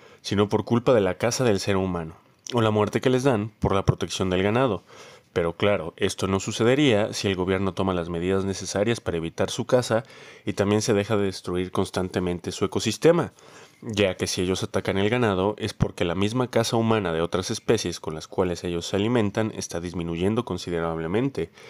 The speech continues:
día a día y, lógicamente, ellos buscan algo más que comer.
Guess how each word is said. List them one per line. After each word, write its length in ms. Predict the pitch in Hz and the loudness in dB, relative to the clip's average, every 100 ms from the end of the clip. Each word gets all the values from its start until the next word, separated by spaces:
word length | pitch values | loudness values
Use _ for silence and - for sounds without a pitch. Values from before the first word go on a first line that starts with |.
| - - - _ | -20 -20 -20 _
día 280 | 95 98 95 | 0 4 4
a 40 | 95 | 2
día 340 | 143 113 87 _ | 4 2 0 _
y, 80 | 110 | 0
lógicamente, 920 | 98 95 98 90 92 120 123 131 107 | 2 2 0 -2 2 2 2 2 2
ellos 240 | 101 95 90 | 2 0 0
buscan 360 | 98 - 85 | -4 -4 -4
algo 240 | 85 90 80 | -2 -4 -2
más 280 | 95 123 - | -2 -2 -2
que 140 | 113 | -2
comer. 300 | 110 101 | 0 0